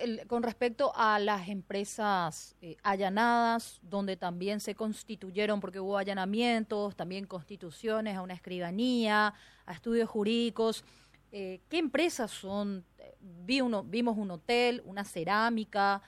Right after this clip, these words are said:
em, no sé si un estable-, creo que establecimiento ganadero, por lo menos no, no teníamos información.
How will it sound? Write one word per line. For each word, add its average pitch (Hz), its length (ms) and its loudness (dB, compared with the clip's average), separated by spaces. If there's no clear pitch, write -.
em, 151 580 -16
no 160 140 -14
sé 208 200 -4
si 208 120 -8
un 202 80 -6
estable-, 196 300 -4
creo 254 200 2
que 277 80 0
establecimiento 247 580 -2
ganadero, 220 420 2
por 214 180 -4
lo 202 80 -4
menos 202 260 -2
no, 196 440 -6
no 180 220 -14
teníamos 190 460 -10
información. 214 640 0